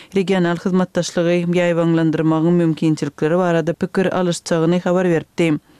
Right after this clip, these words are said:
Duşuň gatnaşyjylary tranzit, transport, energiýa we gümrük ýaly dürli ykdysady ugurlara degişli giň göwrümli meseleleri ara alyp maslahat ederler diýip Eýranyň daşary işler ministrligi habar berdi.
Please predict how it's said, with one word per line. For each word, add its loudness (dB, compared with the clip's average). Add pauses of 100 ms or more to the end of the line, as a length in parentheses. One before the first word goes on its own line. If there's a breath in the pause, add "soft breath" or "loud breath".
(220 soft breath)
Duşuň 2
gatnaşyjylary 0
tranzit, 0
transport, -2
energiýa 0
we 2
gümrük 0
ýaly 0
dürli 0
ykdysady -2
ugurlara 0
degişli 0 (300 loud breath)
giň 2
göwrümli 2
meseleleri 0
ara 0
alyp -4
maslahat -2
ederler 0
diýip -4
Eýranyň 0
daşary -2
işler -2
ministrligi 0
habar -2
berdi. 0